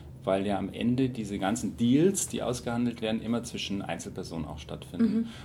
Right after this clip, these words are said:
Speaker 1: Und gerade für diese Anbahnungsphase ist es natürlich extrem wichtig, dass das auch irgendwie matcht.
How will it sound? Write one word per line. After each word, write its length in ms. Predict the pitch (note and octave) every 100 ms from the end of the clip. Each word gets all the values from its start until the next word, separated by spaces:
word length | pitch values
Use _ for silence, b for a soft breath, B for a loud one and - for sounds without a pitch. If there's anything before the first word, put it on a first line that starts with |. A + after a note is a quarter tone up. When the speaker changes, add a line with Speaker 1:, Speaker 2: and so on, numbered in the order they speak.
| -
Speaker 1:
Und 60 | F#2+
gerade 280 | F#2 -
für 140 | - B2+
diese 200 | A2+ A2+
Anbahnungsphase 960 | A2+ C#3 C#3 C#3+ C#3+ B2+ B2+ B2+ C3
ist 140 | B2+ A2+
es 60 |
natürlich 300 | A#2+ A#2+ A#2+
extrem 380 | A2+ - - G#2+
wichtig, 260 | A#2 A2+ G2+
dass 180 | G2+
das 200 | - G2+
auch 160 | - -
irgendwie 240 | F#2 F#2+
matcht. 420 | D#2+ - - -